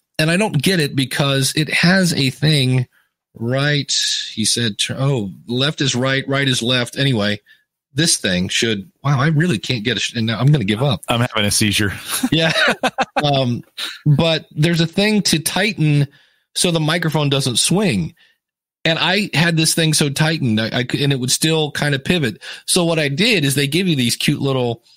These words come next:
Speaker 1: uh, Velcro strips, and I just tied the, I basically am using the mic cable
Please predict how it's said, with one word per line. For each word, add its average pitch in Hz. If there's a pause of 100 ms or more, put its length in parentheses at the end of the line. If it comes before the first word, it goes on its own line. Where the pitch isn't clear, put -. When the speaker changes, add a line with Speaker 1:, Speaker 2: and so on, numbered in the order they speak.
(300)
Speaker 1:
uh, 131
Velcro 127
strips, -
and -
I 139
just 143 (140)
tied 139
the, 113 (160)
I 147
basically 165
am 131
using 127
the 110
mic 120
cable 95